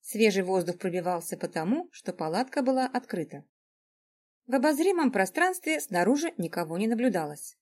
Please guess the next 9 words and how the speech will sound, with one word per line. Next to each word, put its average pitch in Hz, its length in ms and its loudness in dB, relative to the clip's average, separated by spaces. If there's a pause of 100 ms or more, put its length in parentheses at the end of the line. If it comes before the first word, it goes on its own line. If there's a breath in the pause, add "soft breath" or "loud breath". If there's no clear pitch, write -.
(460)
Так, - 440 0
это 349 300 2
даже 320 300 4
неплохо. 311 580 0 (640)
Есть 214 380 0
время 262 280 2
прийти 185 380 0
в 202 40 0
себя, 208 440 0